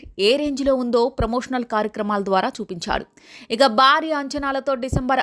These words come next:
ఐదున ప్రపంచవ్యాప్తంగా విడుదలకు రెడీ అయిన పుష్ప టూ మూవీకి ఇప్పటికే పాజిటివ్ బజ్ వచ్చింది. పుష్ప పార్ట్ వన్ బ్లాక్ బస్టర్ హిట్ కాబట్టి పుష్ప టూ కూడా హిట్టేనన్న లెక్కల్లో ఉన్నారు పుష్పరాజ్ ఫ్యాన్స్.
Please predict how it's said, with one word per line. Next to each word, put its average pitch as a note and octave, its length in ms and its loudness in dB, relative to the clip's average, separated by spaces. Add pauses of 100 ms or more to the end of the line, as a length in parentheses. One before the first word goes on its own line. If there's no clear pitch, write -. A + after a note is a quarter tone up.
(100)
ఐదున A#3+ 360 0
ప్రపంచవ్యాప్తంగా A#3+ 920 -2
విడుదలకు G#3+ 420 -2
రెడీ G#3 260 0
అయిన G3+ 180 0
పుష్ప G#3 460 -4
టూ A#3+ 260 -4
మూవీకి A3 680 -2 (320)
ఇప్పటికే D#4+ 500 0
పాజిటివ్ C#4 600 0
బజ్ F3+ 300 -2
వచ్చింది. - 380 -8 (300)
పుష్ప A#3+ 300 2
పార్ట్ B3+ 480 2
వన్ C#4+ 200 0
బ్లాక్ B3+ 340 0
బస్టర్ C4 300 -2
హిట్ A#3 200 0
కాబట్టి A#3+ 400 0 (420)
పుష్ప F#4 280 2
టూ F4 180 0
కూడా D#4+ 220 0
హిట్టేనన్న C4 560 -2
లెక్కల్లో A#3+ 460 -2
ఉన్నారు A3+ 300 0
పుష్పరాజ్ G#3 580 -2
ఫ్యాన్స్. - 500 -4